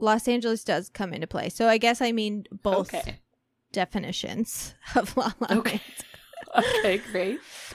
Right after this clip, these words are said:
Speaker 1: Uh, so I'm going to be talking about the Ubaid statues of Iraq.
Speaker 2: All right,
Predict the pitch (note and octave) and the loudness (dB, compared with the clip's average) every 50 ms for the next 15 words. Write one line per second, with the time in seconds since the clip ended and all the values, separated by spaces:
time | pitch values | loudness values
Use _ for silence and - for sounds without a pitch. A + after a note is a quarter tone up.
0 | - - - - - A#3 A#3 A#3 A#3 A3+ A3+ - - C4 B3+ B3+ B3 - - G#3+ | -18 -18 -8 -2 2 2 4 4 4 4 4 4 4 4 4 4 4 4 4 4
1 | A#3+ B3+ C#4+ C#4+ D4+ D4+ D4+ D4 D#4 C4 C#4+ C#4 C4+ C#4 C4+ C#4 C#4 C#4 C#4 - | 4 4 2 2 0 0 0 0 0 0 0 0 0 0 0 0 0 -2 -2 -4
2 | - - - C4+ B3 B3 - C#4+ D4 D#4 D4 A#3 G#3 G#3+ A3 A3 - - A3 A#3+ | -2 2 4 4 4 4 2 0 0 0 2 4 4 4 4 2 0 0 0 0
3 | A3 G#3 G#3 G#3 - - G#3 A3+ A#3 G#3+ G#3+ G#3+ A3 B3 C#4 D4+ D4 D4 - - | 2 2 2 2 0 0 0 0 2 2 2 4 4 4 2 2 0 -2 -4 -6
4 | - - - A#3+ G#3+ G#3+ G#3 - A#3+ A3+ G#3+ G#3+ - - - G#3+ G3 F#3+ F#3+ F#3+ | -10 -4 -2 0 0 0 0 0 0 2 0 0 0 -2 -4 -2 -2 -2 0 0
5 | F#3+ F#3 - - - - - - - - _ _ _ _ - D3+ D3+ C#3+ C3 C#3 | 0 0 -2 -4 -8 -14 -14 -14 -16 -20 _ _ _ _ -2 0 0 2 4 4
6 | F3+ G#3+ F#3+ - - - | 6 6 6 4 0 -10